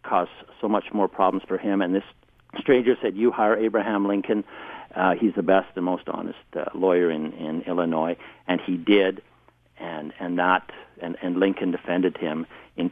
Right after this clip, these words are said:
two court actions. One of them was the most high-profile libel case in Lincoln's career, and, and big crowds showed up, actually not because Lincoln was involved, but because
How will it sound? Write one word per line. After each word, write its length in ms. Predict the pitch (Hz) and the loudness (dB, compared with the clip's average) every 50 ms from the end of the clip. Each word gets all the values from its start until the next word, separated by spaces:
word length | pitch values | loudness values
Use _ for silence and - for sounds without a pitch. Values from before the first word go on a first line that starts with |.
| - - | -2 0
two 160 | - 127 127 127 | 2 4 4 2
court 360 | - - - 110 95 92 85 | 2 2 4 4 4 4 4
actions. 500 | 80 71 69 73 - - - 80 78 - - | 2 2 2 0 -4 -8 -10 -10 -10 -6 -2
One 160 | 98 101 104 | 0 2 2
of 60 | 104 | 4
them 140 | 95 90 90 85 | 2 2 2 0
was 120 | 82 82 - | 0 -2 -4
the 80 | 85 82 | -6 -6
most 240 | 82 85 80 - - | -4 -4 -6 -6 -8
high-profile 920 | - - 104 92 90 95 - - 101 92 - - - 82 76 73 73 76 - - - - - - _ _ - | -6 -2 0 0 0 0 -2 -2 -2 -2 0 0 0 0 0 0 -2 -4 -6 -10 -18 -20 -20 -20 _ _ 0
libel 360 | - 87 87 85 82 - 85 | 4 4 4 4 2 0 -2
case 320 | 78 - - 92 87 87 - - | -4 -2 0 0 0 0 0 -2
in 140 | 87 82 82 | -4 -2 -2
Lincoln's 400 | 87 90 90 - - 71 71 - - | 0 -2 -2 -2 -4 -8 -8 -10 -12
career, 460 | - - - 98 90 95 92 82 87 92 | -10 -6 -2 0 2 4 4 4 4 2
and, 120 | 90 87 - | 2 2 0
and 200 | 104 98 87 82 | 0 0 2 4
big 280 | 120 131 117 107 - | 4 2 2 0 -6
crowds 480 | - - - 117 113 107 98 101 101 90 - - | -8 -2 2 4 4 6 4 4 2 0 -2 0
showed 220 | - 110 95 90 | 2 2 2 4
up, 240 | 92 87 82 - - - | 4 2 2 0 0 0
actually 400 | 117 113 117 - - - 104 90 | 2 2 2 0 -2 -4 -2 -2
not 240 | 85 98 110 117 - | 0 0 0 0 -2
because 260 | - - - - 85 - - - - - - _ _ _ _ - - _ _ - - | -4 -6 -4 -4 -6 -6 -8 -18 -20 -20 -20 _ _ _ _ -20 -20 _ _ 0 4
Lincoln 340 | 113 127 135 - - 107 95 | 6 6 6 4 4 2 2
was 160 | 92 82 - | 0 0 -2
involved, 360 | 90 82 80 82 76 73 - | -4 -4 -4 -4 -4 -4 -4
but 160 | - 78 - - | -6 -8 -8 -10
because 220 | - - - 76 | -12 -12 -12 -12